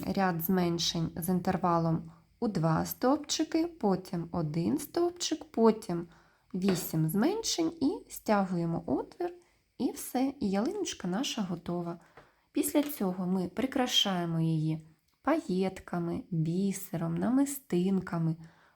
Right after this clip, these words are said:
Можна зробити вишивку. І ось така гарна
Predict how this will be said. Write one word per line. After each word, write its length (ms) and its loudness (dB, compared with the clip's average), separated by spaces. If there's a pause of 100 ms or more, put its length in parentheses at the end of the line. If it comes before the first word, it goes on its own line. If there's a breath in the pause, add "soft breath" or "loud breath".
Можна 360 2
зробити 520 -2
вишивку. 920 -2 (640 loud breath)
І 120 -2 (100)
ось 160 0
така 540 -6
гарна 500 -4